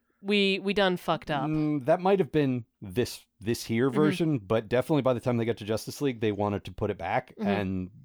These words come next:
Speaker 2: the animators didn't give it to them. So, like,
Speaker 1: They couldn't.
Speaker 2: maybe they changed the design, but eventually it was also kind of an animation mistake thing. So, I don't know. But all of our bad things are, are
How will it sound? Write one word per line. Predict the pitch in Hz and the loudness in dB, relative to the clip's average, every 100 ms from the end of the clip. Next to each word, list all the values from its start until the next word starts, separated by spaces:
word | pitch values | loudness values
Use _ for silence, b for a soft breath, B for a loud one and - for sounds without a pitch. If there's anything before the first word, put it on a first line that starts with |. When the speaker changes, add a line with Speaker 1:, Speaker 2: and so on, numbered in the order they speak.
| 110 | -12
Speaker 2:
the | 107 | -6
animators | 107 104 101 92 | -4 -2 -4 -6
didn't | - 92 90 - _ | -8 -10 -10 -14 _
give | - 90 | -8 -8
it | 90 | -8
to | 95 | -12
them. | 78 80 _ _ | -12 -16 _ _
So, | - 104 | -8 -4
like, | 95 - | -4 -4
Speaker 1:
They | 185 | -6
couldn't. | 165 - 170 175 - - | -2 -2 -2 -4 -10 -14
Speaker 2:
maybe | - 107 117 131 | -4 0 2 2
they | 139 117 | 2 2
changed | - 110 107 - | 0 0 0 -4
the | 98 | -6
design, | 95 104 98 90 | -2 -2 0 -2
but | 90 90 _ _ _ _ _ _ - 90 | -4 -6 _ _ _ _ _ _ -20 -20
eventually | 107 120 107 113 110 107 | -12 -6 0 0 0 -2
it | 95 | -2
was | 95 | -2
also | 92 85 95 | -4 -2 -6
kind | 85 87 | -6 -6
of | 80 | -6
an | |
animation | 82 78 80 - 90 | -10 -10 -12 -14 -16
mistake | 76 - 95 | -18 -20 -20
thing. | - 71 | -20 -20
So, | - - - | -20 -20 -16
I | - | -10
don't | 101 | -10
know. | 90 b b b | -10 b b b
But | 175 - - | -4 -4 -4
all | 156 220 | 0 4
of | 175 | 4
our | 117 | 4
bad | 101 98 | 4 2
things | 101 87 87 | -2 -4 -4
are, | 87 78 _ | -6 -8 _
are | 92 87 | -8 -8